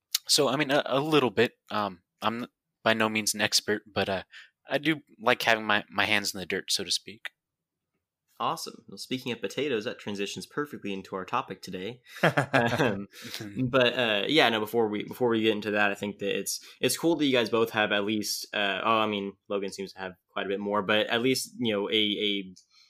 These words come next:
Speaker 2: a firm grasp on the idea of agriculture and everything that goes into it. And, um, you know, I, I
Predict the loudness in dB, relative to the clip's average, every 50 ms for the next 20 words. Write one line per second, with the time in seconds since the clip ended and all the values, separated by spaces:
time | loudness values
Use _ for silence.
0 | _ _ _ -8 -8 -2 0 2 2 2 2 0 2 2 4 4 4 2 0 -4
1 | -8 -6 -4 -4 -2 -2 0 0 0 0 -2 -4 -4 -2 -2 -2 -2 -2 -4 -4
2 | -6 -6 -6 -6 -6 -6 -4 -6 -6 -4 -6 -6 -8 -8 -8 -8 -6 -6 -6 -4
3 | -4 -6 -6 -6 -4 -4 -2 -2 -2 -4 -6 -10 _ _ -6 -4 -4 -4 -4 -4
4 | -4 -4 -4 -4 -6 -8 -10 -12 -14 -18 _ _ _ _ _ _ _ -4 -2 0
5 | 4 4 4 4 4 4 4 4 4 2 0